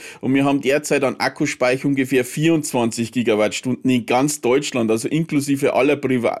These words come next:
Privaten, die im Keller stehen. Das heißt, wir haben noch nicht einmal ein Zehntel von dem, was wir alleine für gestern gebra-, äh, für Sonntag gebraucht hätten, gestern noch gar nicht mitgerechnet, da war es ja ähnlich nochmal. Ähm,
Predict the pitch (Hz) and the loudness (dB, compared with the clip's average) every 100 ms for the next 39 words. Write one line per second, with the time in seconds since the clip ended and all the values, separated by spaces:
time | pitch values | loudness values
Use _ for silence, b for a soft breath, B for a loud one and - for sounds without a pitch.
0 | - 131 120 107 127 135 123 117 - 135 | -4 -2 2 2 2 -2 -2 -2 0 2
1 | 147 120 - 127 139 B B B 117 123 | 2 0 -2 -2 -2 B B B -2 2
2 | 135 139 131 143 143 135 139 123 123 135 | 2 2 0 2 2 2 2 0 0 0
3 | 151 160 147 139 127 135 131 123 127 117 | 0 0 -2 0 0 0 2 2 2 2
4 | 117 113 147 190 170 147 135 143 143 165 | 4 2 0 0 0 0 0 -2 0 0
5 | 139 120 - - 117 147 117 95 - 160 | 0 0 -2 -2 0 2 0 0 -2 0
6 | 165 117 117 101 110 123 147 - 131 B | 0 0 0 0 0 0 -2 -2 -6 B
7 | B B - 143 - 131 120 120 120 120 | B B -2 0 0 0 2 2 2 0
8 | 151 - 107 117 123 117 107 110 117 107 | 0 0 0 0 0 0 0 0 0 0
9 | 127 135 110 113 104 107 127 151 147 B | 2 2 0 -2 -4 0 0 0 -4 B
10 | B B B - 107 113 117 - | B B B -4 0 2 0 -4